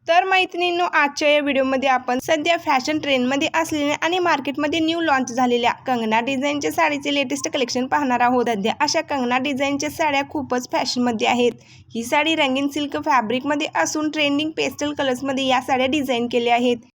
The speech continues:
ही संपूर्ण साडी सेल्फ एम्बॉस डिझाईनमध्ये येते आणि साडीचा बॉर्डर रिच फ्लॉवर सेक्विन कटवर्क डिझाईनमध्ये येतो. ही डिझायनर साडी फॅशनेबल असून स्टनिंग आणि मॉडर्न लुक देणारी आहे. या साडीवर tone to tone rich embroidery sequin वर्कचा ब्लाऊज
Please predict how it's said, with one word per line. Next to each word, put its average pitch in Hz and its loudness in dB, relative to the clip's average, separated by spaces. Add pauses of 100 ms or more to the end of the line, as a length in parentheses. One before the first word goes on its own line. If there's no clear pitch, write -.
ही 262 -4
संपूर्ण 240 -4
साडी 294 0
सेल्फ 247 -4
एम्बॉस 262 0
डिझाईनमध्ये 277 0
येते 226 -2 (100)
आणि 320 -2
साडीचा 233 0
बॉर्डर 277 0
रिच 226 -4
फ्लॉवर 240 0
सेक्विन 277 -4
कटवर्क 269 -2
डिझाईनमध्ये 226 -2
येतो. 214 -2 (400)
ही 277 -2
डिझायनर 226 0
साडी 285 0
फॅशनेबल 262 0 (120)
असून 311 -2
स्टनिंग 269 -2
आणि 285 0
मॉडर्न 294 0
लुक 302 -2
देणारी 233 0
आहे. 240 0 (360)
या 220 2
साडीवर 285 2
tone 302 -4
to 330 -4 (100)
tone 294 0 (100)
rich 302 -2 (140)
embroidery 269 2
sequin 285 -4
वर्कचा 254 -2
ब्लाऊज 254 0